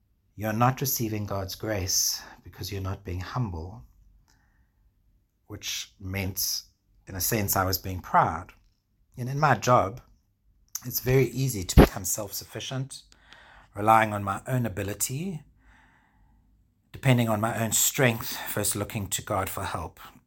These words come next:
And the reality is often I'm not in the day-to-day practicalities of my job, even involving God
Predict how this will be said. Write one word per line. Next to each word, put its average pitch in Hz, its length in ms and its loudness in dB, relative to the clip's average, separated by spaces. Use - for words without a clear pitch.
And 92 140 -10
the 101 40 -8
reality 107 400 0
is 101 140 0
often 117 340 2
I'm 107 280 0
not 113 400 0
in 101 60 -8
the 104 80 -4
day-to-day 104 1000 0
practicalities 107 880 -2
of 92 160 -6
my 95 160 -6
job, 101 400 -2
even 113 220 -4
involving 117 580 4
God 90 460 -2